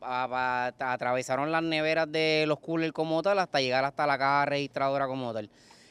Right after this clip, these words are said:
Y pues ahí, pues, ya tú sabes, se llevaron todo el dinero, este, todo lo que tenga que ver con cigarrillos y esas cosas así.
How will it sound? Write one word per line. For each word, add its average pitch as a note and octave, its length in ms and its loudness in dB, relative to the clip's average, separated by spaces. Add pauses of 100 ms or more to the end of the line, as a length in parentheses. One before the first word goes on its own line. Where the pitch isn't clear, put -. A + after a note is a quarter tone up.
Y A#2 140 -6
pues A#2 220 2
ahí, B2+ 240 2
pues, F3 200 0
ya C3+ 120 0
tú C3 80 -14
sabes, C3 260 0
se A#2 80 -8
llevaron A#2 260 -4
todo A#2+ 140 -6
el A#2+ 80 -6
dinero, E3+ 560 -2 (100)
este, A#2 240 -10
todo A#2 140 -6
lo A#2+ 80 -4
que B2+ 80 -4
tenga C3 220 -2
que C3+ 60 0
ver C3 120 -2
con B2+ 140 -10
cigarrillos C#3 800 -4
y C3 80 -2
esas B2+ 160 -6
cosas C#3+ 480 0
así. F3+ 240 -6